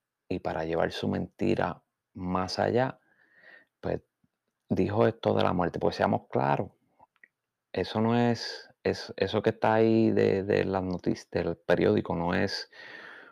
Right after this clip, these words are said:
una noticia como tal, es un obituario en el cual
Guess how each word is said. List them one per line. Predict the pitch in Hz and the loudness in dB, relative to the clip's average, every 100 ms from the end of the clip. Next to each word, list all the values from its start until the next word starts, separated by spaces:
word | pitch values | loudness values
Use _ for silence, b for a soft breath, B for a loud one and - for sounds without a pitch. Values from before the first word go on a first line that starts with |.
| B | B
una | - 98 | 0 2
noticia | 95 92 95 92 95 | 2 2 2 2 -2
como | 87 82 80 | -2 -4 -2
tal, | 101 104 | 0 0
es | |
un | 87 90 | 0 0
obituario | 92 92 87 90 101 101 | 0 0 0 0 2 0
en | 87 | -2
el | 80 | -2
cual | 85 82 | 0 0